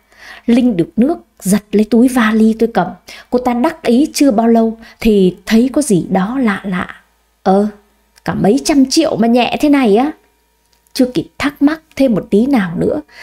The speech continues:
Hằng từ phía sau cửa đã xông ra, dùng túi xách đập vào mặt của Linh.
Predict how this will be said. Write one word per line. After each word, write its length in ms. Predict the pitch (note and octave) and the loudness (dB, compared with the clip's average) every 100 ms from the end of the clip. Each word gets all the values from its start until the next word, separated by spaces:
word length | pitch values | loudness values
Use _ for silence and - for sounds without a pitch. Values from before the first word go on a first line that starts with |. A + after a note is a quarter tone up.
| - | -16
Hằng 300 | - A3 G#3+ F#3 | -2 2 2 2
từ 80 | G3+ | 2
phía 160 | C4+ | 2
sau 260 | D4 D4 C#4 | 0 0 -2
cửa 320 | C#4 F#3 - - _ | 0 -2 -2 -12 _
đã 220 | - F#3+ - | -4 -2 -2
xông 360 | - A#3+ A#3 | -2 2 2
ra, 340 | A#3 A3+ A3+ - - - | 2 -2 -2 -8 -20 -6
dùng 340 | F3 G3+ F#3+ - | 0 2 2 0
túi 100 | B3 | 0
xách 260 | - F4+ | -2 -2
đập 200 | C4 G#3+ - | 0 -2 0
vào 120 | A3 | 0
mặt 180 | G3+ G3+ - | 0 -2 -4
của 100 | A3 | 0
Linh. 320 | G#3+ B3+ A#3+ | 0 0 -4